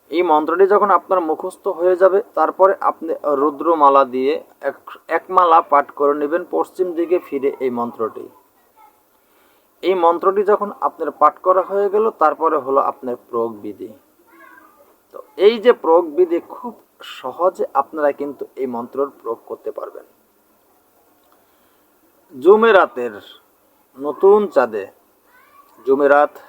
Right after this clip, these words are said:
যারা বুঝেন না, জুমেরাত শব্দ বুঝতে যাদের সমস্যা হয় তাদেরকে বলে দেই, শুক্রবারে মানে জুম্বার,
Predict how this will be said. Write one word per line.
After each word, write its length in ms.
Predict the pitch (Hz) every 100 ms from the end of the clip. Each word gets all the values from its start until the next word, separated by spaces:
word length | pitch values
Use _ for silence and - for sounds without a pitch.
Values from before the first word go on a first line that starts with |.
| _ _
যারা 260 | 123 123 120
বুঝেন 320 | 123 120 131
না, 200 | 143 156
জুমেরাত 460 | 127 127 127 143 -
শব্দ 480 | - 139 127 143 185 - _ 113
বুঝতে 340 | 120 - 135
যাদের 260 | 120 110 117
সমস্যা 560 | - 110 120 131 -
হয় 240 | 147 180 208
তাদেরকে 380 | 113 117 110 -
বলে 220 | 101 107
দেই, 240 | 104 113 107 _ _ - - _ 1077 1077 1077 _ _ _ _ _ _ _ _ _ _ _ _ _
শুক্রবারে 760 | - - 131 - 208 143 117 85 - _
মানে 220 | 123 147
জুম্বার, 600 | 131 151 165 175 190 196